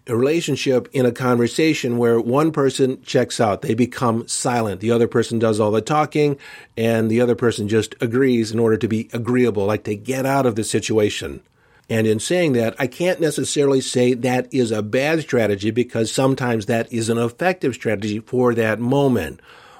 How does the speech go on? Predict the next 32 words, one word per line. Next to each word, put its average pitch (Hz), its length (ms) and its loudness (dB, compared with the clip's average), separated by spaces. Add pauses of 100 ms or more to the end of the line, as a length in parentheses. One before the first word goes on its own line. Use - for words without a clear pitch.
(120)
But 120 120 2
it's 120 160 -2
recognizing, 120 800 -2
my 98 140 -2
point 123 380 0
of 101 100 -6
bringing 107 320 0
it 107 100 -4
up 135 240 0
is 110 120 -8
for 127 160 -2
you 120 120 2
to 113 80 2
recognize 127 720 0
it 110 160 2 (220)
for 135 200 0
what 117 340 0
it 120 260 -2
is. 104 520 0 (420)
You 120 160 2
don't 135 380 0
want 127 260 -2
to 117 100 0
be 110 140 0
present 110 640 -2
with 117 260 0
the - 80 -4
conflict 143 720 -2 (220)
at 113 180 0
that 107 220 2
moment, 104 480 -4 (440)
which 127 440 -2